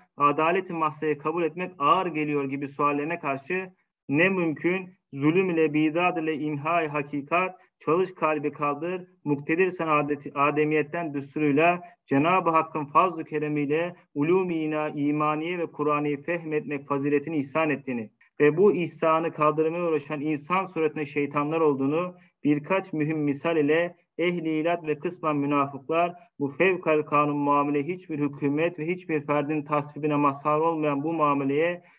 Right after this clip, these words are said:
Cumhuriyet hükümeti müsaade etmediğini, değil yalnız Risale-i Müellif'i eğer fehmetse nevi beşer küseceğini ve anasının hiddetlendiğini göstermekte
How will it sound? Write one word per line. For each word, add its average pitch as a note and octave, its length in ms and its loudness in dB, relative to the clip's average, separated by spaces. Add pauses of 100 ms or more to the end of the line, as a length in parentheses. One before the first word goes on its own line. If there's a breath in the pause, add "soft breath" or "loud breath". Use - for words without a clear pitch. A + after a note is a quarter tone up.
(140 soft breath)
Cumhuriyet D#3+ 420 -2
hükümeti D3 440 -4
müsaade C#3+ 420 0
etmediğini, D#3 540 -4
değil E3+ 260 4
yalnız D3 280 0
Risale-i C#3+ 500 -4
Müellif'i D3 600 -2 (280 soft breath)
eğer C#3+ 360 2
fehmetse E3+ 760 -2 (220 loud breath)
nevi D#3+ 360 2
beşer D3 360 0
küseceğini C#3 720 -2 (280 soft breath)
ve C#3+ 40 -2
anasının D#3 480 0
hiddetlendiğini D3+ 760 0
göstermekte C#3+ 840 -2